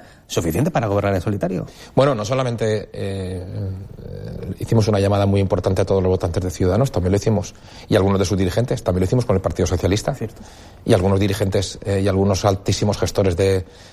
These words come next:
Speaker 2: del Botanic siguen con nosotros, porque creo que es gente que, que puede contribuir, ¿no? Eh, nada menos que la máxima responsable de los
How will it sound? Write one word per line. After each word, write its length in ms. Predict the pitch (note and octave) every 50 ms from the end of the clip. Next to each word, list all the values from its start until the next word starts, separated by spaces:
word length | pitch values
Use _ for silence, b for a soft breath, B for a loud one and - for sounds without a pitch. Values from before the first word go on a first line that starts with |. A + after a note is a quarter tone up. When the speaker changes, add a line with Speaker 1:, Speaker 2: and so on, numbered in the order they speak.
| B B B -
Speaker 2:
del 180 | G#2 G2+ F#2+
Botanic 420 | G2 G2 F#2 G#2+ G#2+ A#2+ C3 - - -
siguen 280 | - - D3 B2+ A2+ G2
con 100 | - F2+
nosotros, 540 | E2+ - - B2 - - A#2 A#2 - - - - B B B B B B B
porque 220 | - - - - F#2+
creo 260 | - F#2 F#2+ F#2+ F#2
que 300 | - - G#2+ G#2 G#2 G#2
es 100 | G#2 A2
gente 300 | - G#2 G2 F#2+ A2+ A2
que, 220 | A2 A2+ G#2+ G2+ F#2+
que 100 | - G2
puede 220 | F2+ G#2 G2+ G#2
contribuir, 580 | G2 G#2 G2+ F#2 F#2 F2+ F2+ F#2 A#2 B2+ A#2+ -
¿no? 220 | F#2 - D#2+ - - -
Eh, 160 | - - - -
nada 200 | - G2 G2 G2
menos 220 | F#2+ F#2+ A#2 -
que 100 | - G#2+
la 80 | F#2 F2+
máxima 260 | G2 - - G#2 G#2
responsable 460 | G2+ G2+ - G#2+ F#2+ - A#2 A2+ A2+
de 80 | G#2+ G2+
los 160 | G2 F2+